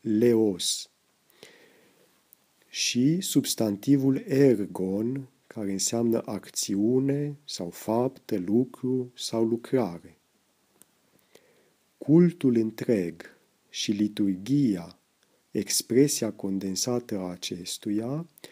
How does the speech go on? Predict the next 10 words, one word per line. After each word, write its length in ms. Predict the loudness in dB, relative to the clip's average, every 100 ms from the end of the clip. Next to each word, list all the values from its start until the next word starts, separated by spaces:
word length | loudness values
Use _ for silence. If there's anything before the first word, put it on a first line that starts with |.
| -20 -20 _
sunt 400 | -10 -2 -2 0
acum 340 | -4 -2 -2
serviciul 880 | 0 2 2 0 2 2 2 -2 -2
public 920 | -2 0 2 2 -4 -4 -4 -6 -20
și 280 | -10 -6 -4 2
exclusiv 1120 | 2 2 -6 -6 -4 -2 -4 -4 -4 -4 -6 -10
al 320 | -4 -4 -4 -8 0
poporului, 1080 | 2 2 4 6 6 4 -4 -4 -4 -4 -6
în 160 | -4 0
ghilimele, 640 | 0 0 -2 0 0 0